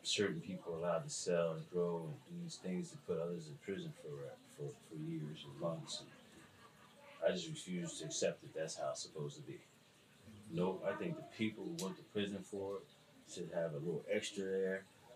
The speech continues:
People who've been doing this for decades, and especially local New Jerseyans, should somehow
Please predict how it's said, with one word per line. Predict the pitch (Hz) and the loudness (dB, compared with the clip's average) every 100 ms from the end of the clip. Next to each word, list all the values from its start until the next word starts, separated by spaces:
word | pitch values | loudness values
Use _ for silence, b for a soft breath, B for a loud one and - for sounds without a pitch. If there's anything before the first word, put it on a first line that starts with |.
| - - - | -20 -20 0
People | 110 104 104 95 | 2 2 0 0
who've | 95 92 80 - | -2 -4 -6 -4
been | 78 | -2
doing | 90 101 101 | 2 4 4
this | 98 101 | 2 0
for | - - - | -2 -4 2
decades, | 104 101 107 95 95 92 - - - - - - - - 151 - - - | 2 2 2 2 2 -2 -4 -8 -8 -18 -20 -20 -18 -14 -12 -12 -8 -2
and | 92 | 0
especially | 87 - 110 127 165 - | -2 2 6 6 4 6
local | 202 208 180 | 6 6 4
New | 175 | 4
Jerseyans, | 165 202 190 170 165 156 | 4 2 2 0 -2 -2
should | - 165 | -4 -2
somehow | - 131 143 85 82 | 6 6 6 4 2